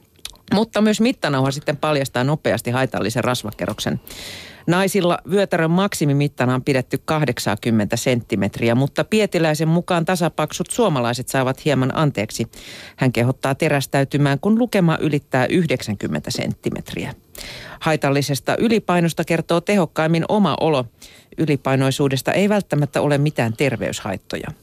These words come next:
Paras indikaattori on se, miten voi. Laihduttajia kiinnostaa myös ruskea rasva, joka toimii elimistössä kuin luontainen laihdutuslääke.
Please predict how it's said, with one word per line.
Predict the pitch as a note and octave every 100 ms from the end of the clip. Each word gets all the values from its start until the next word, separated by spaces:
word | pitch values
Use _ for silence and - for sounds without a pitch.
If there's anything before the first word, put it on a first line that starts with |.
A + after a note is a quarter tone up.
| - -
Paras | D#3+ D3 C3
indikaattori | E3+ F3+ D#3+ D3 C#3+ C#3+ C#3
on | C3+
se, | - A3+ A#3 _ C#3
miten | A#2+ G#3 G#3 A#2
voi. | G#2+ - - _ _ - - - - - -
Laihduttajia | D#4 G#3+ - G3 F#3
kiinnostaa | - G3 E3 - E3+
myös | F3 E3+
ruskea | C4 C4 - D3
rasva, | D#3+ E3+ -
joka | B2 A#2 B2
toimii | C3+ C3 C3 C3 -
elimistössä | D3+ C3 A#2+ - B2+ - -
kuin | C3 C3+ C3+
luontainen | F#3+ D3 A2+ G#2 G#2+ A2
laihdutuslääke. | B2 A2+ - A2+ B2 A2+ A2 A2